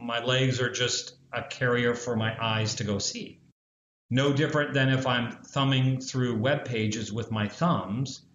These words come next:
and looking with my eyes, my thumbs are just a way to go see. So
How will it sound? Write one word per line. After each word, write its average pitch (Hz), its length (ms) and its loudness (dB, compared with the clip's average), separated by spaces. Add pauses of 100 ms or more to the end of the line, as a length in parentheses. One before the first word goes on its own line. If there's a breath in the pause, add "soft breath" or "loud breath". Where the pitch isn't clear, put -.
and 117 160 0
looking 120 280 0
with 104 160 0
my 104 200 0
eyes, 113 580 0 (140 loud breath)
my 120 120 0
thumbs 139 840 0
are 117 140 2
just 113 280 -2
a 113 80 -4
way 117 720 0
to 117 80 -4
go 101 200 0
see. - 400 -2 (760)
So 120 600 0